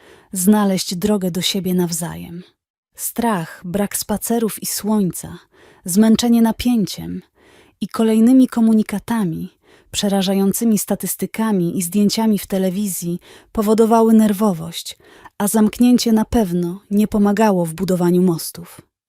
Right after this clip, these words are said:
To niektórych z nas zmotywowało do szukania prawdy o sobie, o naszych relacjach, o naszym stosunku do bliskich.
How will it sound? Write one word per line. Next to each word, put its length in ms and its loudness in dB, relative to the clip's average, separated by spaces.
To 100 -2
niektórych 580 2
z 100 -2
nas 500 0
zmotywowało 760 2
do 100 0
szukania 440 0
prawdy 480 0
o 80 -4
sobie, 520 -4
o 60 2
naszych 360 2
relacjach, 840 0
o 80 2
naszym 320 4
stosunku 580 2
do 100 0
bliskich. 680 -6